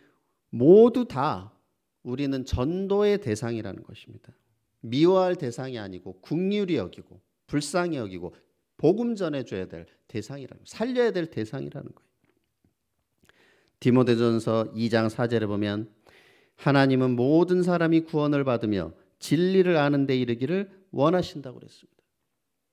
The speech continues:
그래서 참 요즘 얼마나 난립니까? 저는 개인적으로 영적인 눈으로 볼 때 반드시 그, 어, 저 가자 지구도 영적인 눈으로 바라보지 않으면 절대 해결되지 않는다.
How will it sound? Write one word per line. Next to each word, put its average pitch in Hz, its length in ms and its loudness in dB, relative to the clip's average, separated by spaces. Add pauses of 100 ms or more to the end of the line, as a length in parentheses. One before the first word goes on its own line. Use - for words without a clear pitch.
(1400)
그래서 175 600 2 (460)
참 175 260 2
요즘 151 260 4
얼마나 143 360 0
난립니까? 101 680 -10 (1000)
저는 202 400 0 (220)
개인적으로 147 520 0
영적인 123 500 -2
눈으로 107 280 -4
볼 95 200 -8
때 127 300 -8 (920)
반드시 175 540 4
그, 143 600 0 (360)
어, 117 220 0
저 120 200 -2
가자 127 460 2
지구도 123 420 -4
영적인 208 500 -2
눈으로 165 300 -2
바라보지 120 540 -6
않으면 98 360 -8
절대 - 440 -6
해결되지 220 540 -6
않는다. 92 380 -18